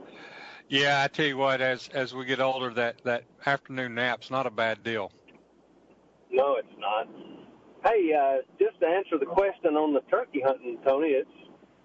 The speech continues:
Speaker 2: turkey hunting is, uh, winding, not winding down, but winding up, uh, pretty quick. I mean, everybody I've talked to are hearing turkeys and,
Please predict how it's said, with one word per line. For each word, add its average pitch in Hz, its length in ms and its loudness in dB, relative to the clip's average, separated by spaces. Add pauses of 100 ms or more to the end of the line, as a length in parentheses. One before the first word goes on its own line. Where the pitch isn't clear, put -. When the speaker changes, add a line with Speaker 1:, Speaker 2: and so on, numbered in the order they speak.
Speaker 2:
turkey 220 260 0
hunting 214 300 2
is, - 420 -4
uh, 156 300 2 (400)
winding, 160 720 2 (800)
not 202 220 2
winding 180 440 2
down, 170 420 2
but 139 160 0
winding 156 520 2
up, 180 520 -2 (120)
uh, 131 260 4 (500)
pretty 311 180 0
quick. 220 380 0 (100)
I 143 60 2
mean, 160 200 2
everybody 160 440 2
I've 156 160 -2
talked 185 260 0
to 147 240 2
are 123 140 0 (1120)
hearing 214 320 4
turkeys 190 440 0 (300)
and, 160 260 4